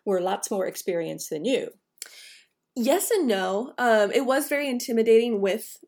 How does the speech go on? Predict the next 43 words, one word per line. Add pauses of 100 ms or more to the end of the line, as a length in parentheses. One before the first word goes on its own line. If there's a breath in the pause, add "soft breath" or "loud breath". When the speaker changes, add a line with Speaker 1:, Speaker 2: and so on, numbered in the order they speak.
Speaker 2:
um,
students
who
were,
you
know,
working
on
very
complicated
lace
sweaters.
It
was
really
difficult
to
help
them
at
first. (500 loud breath)
Uh,
a
surprising
number
of
students
had
actually
never
knitted
at
all. (500 soft breath)
I
took
a
lot
of
the
beginners
that
came
in.